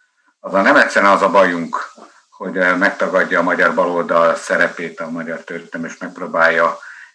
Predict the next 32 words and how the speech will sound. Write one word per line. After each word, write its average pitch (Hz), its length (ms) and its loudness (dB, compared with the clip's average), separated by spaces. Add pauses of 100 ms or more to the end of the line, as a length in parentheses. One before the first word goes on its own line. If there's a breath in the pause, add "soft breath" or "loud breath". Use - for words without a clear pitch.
ö, 85 220 -10
kiszorítani 85 680 -2
onnan, 92 300 0
és 87 140 -2
a 92 60 -4
baloldal 90 420 -2
alatt 87 260 0
nem 110 140 -6
csak 110 140 -8
a - 100 -20
kommunistákat 85 760 -4
értjük, 85 400 -12
hanem 85 460 -6
akkor 82 380 -10
abban 82 260 -8
az 82 140 -6
időszakban 87 640 -8
igenis 82 360 -6
a 80 80 -8 (400 loud breath)
kisgazdák 87 600 0
egy 85 160 -6
részét, 85 380 -10
a - 40 -8
Nemzeti 90 480 -6
Parasztpárt, 82 580 -8
a - 60 -18
polgári 82 480 -4
radikálisok - 880 -8 (380 soft breath)
egy - 140 -18
részét, - 300 -8
a - 60 -10
szociáldemokratákat, 82 1400 -2